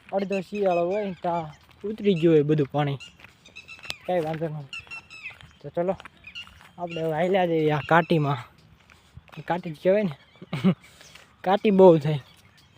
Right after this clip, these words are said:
તો ચલો, આપણે હવે પૂગવા જાય ગામમાં. આ ઓલો ટાંકો દેખાય, ટાવર ને બધી. તો ચલો, અહીંથી વાહો અહીં હાંકી દેવી.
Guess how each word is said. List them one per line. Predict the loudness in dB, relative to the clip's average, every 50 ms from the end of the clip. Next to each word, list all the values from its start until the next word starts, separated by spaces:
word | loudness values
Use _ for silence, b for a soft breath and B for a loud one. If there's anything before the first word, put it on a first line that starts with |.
| _ _ _ -6 -6 -6 -6 -6 -10 -20
તો | _ -20 -18
ચલો, | -12 -10 -8 -8 -6
આપણે | -6 -6 -6 -6 -6 -6 -4 -4
હવે | -4 -4 -6 -8 -8 -8 -10
પૂગવા | -10 -4 0 2 2 2
જાય | 2 -2 -2 -2 -4 -4
ગામમાં. | -2 -2 -2 -2 -2 -2 -4 -6 -8 -10 -20 -20 -20 -20 -20 -20 -20 -20 _ _ -20 _ _ _ _ _ _ _ _ -20 -20 -20 _ -20 -12
આ | -8 -6 -2 0
ઓલો | 0 0 0 -2
ટાંકો | -2 -4 -8 -4 -6 -4 -2
દેખાય, | -2 -4 -4 -6 -10 -10 -10 -14 -20 _ _ -20 _ _ -20 -20 -20 _ _ _ _ _ _ _ _ _ _ _ _ _
ટાવર | 0 0 0 0 -2 -6
ને | -6 -8 -6
બધી. | -6 -6 -6 -6 -12 -14 -18 -20 -20 -20 -20 -20 -20 -20 -20 _ _ -20 -20 _ _ _ -20 _ -20 -20 _
તો | -14 -14 -12
ચલો, | -6 -4 -4 -4 -4 -6 -8 -20 -20 _ -20 -20 -20 -20 -20 _ _ -20 -20 -20 -20 _ _
અહીંથી | -10 -10 -8 -8
વાહો | -8 -6 -6 -6 -6 -6
અહીં | -6 -6 -6
હાંકી | -8 -8 -8 -10 -12
દેવી. | -12 -12 -14 -14 -16 -18